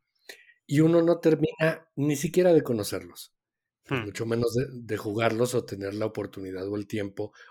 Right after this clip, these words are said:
Speaker 1: o el dinero incluso de, de poder hacer que, que varios o muchos de ellos, pues, pasen por tu, por tu testeo, por tu disfrute, ¿no? Pues es un hecho que, que no da la vida para tanto. Entonces, algo que hemos impulsado mucho aquí en el canal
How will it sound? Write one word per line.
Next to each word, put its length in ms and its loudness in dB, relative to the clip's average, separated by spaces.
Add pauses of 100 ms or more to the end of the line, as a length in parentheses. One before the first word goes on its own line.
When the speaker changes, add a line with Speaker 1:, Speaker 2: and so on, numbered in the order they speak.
Speaker 1:
o 180 4
el 160 2
dinero 400 2
incluso 600 -6 (500)
de, 280 -10
de 160 -10
poder 320 -2
hacer 380 0
que, 280 -2
que 120 -6
varios 500 -4
o 60 -8
muchos 420 -8
de 160 -4
ellos, 300 -6
pues, 120 -14
pasen 400 -10
por 240 -12
tu, 260 -20 (680)
por 220 -6
tu 160 -2
testeo, 580 2
por 200 -4
tu 120 -10
disfrute, 640 -8
¿no? 180 -18
Pues 200 -18
es 140 -18
un 140 -12
hecho 320 -12
que, 120 -18 (840)
que 120 -6
no 160 0
da 120 2
la 140 2
vida 340 -2
para 280 -6
tanto. 440 -8
Entonces, 600 -10
algo 360 -4
que 100 -4
hemos 340 -4
impulsado 460 -8
mucho 260 -8
aquí 160 -8
en 80 -6
el 120 -10
canal 380 -4